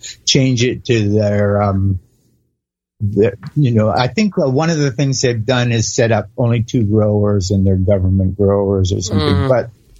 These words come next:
Speaker 1: we'll get to apply down the road to be a grower or something.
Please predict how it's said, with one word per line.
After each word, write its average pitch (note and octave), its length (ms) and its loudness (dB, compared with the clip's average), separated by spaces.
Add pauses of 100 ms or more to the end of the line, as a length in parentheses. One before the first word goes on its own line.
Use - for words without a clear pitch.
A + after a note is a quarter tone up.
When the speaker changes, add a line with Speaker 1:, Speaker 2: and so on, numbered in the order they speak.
(120)
Speaker 1:
we'll D3+ 480 2
get A#2+ 300 -2
to A2+ 140 -2
apply A2+ 600 0
down G#2 400 0
the G2+ 80 0
road A2 480 0
to F#2+ 80 -8
be G2+ 240 0
a F#2+ 40 0
grower G2 680 0
or F2+ 60 -2
something. F#2+ 500 -6